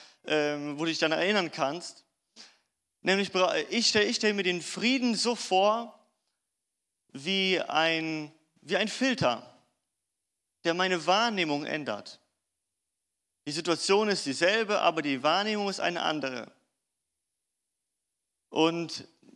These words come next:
ich weiß nicht, äh, sehr gut werdet ihr mich, mich wahrscheinlich nicht ke-, äh, kennen, aber was ich unglaublich doll liebe, ist die Sonne. Ich liebe Sonne, ich liebe wunderschönes Wetter und die Sonnenstrahlen, die warmen Sonnenstrahlen. Und ich finde es sehr wichtig, dass wir die Sonne haben und den Sonnenschein,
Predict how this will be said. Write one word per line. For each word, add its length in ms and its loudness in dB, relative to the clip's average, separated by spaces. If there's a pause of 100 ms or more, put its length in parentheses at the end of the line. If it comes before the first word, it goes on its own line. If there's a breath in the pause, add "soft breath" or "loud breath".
(520)
ich 220 -6
weiß 180 4
nicht, 300 -6
äh, 200 -2
sehr 180 -2
gut 260 -6
werdet 340 -4
ihr 60 -10
mich, 240 -6
mich 200 -10
wahrscheinlich 340 -4
nicht 240 -4
ke-, 260 -8
äh, 120 -4
kennen, 360 -4
aber 400 0 (580 loud breath)
was 220 0
ich 140 -6 (340)
unglaublich 640 2
doll 220 4
liebe, 320 -2
ist 180 -6
die 100 -2
Sonne. 380 0 (560)
Ich 160 -16
liebe 240 0
Sonne, 320 4
ich 160 -2
liebe 420 2
wunderschönes 680 2
Wetter 360 0 (440 loud breath)
und 180 -2
die 80 4
Sonnenstrahlen, 800 4
die 160 -2
warmen 340 4
Sonnenstrahlen. 680 0
Und 160 -8
ich 80 -14
finde 160 -6
es 160 -6
sehr 220 2
wichtig, 260 -6
dass 240 -6
wir 140 -4
die 200 -8
Sonne 360 0
haben 320 2
und 80 -4
den 140 -2
Sonnenschein, 720 -2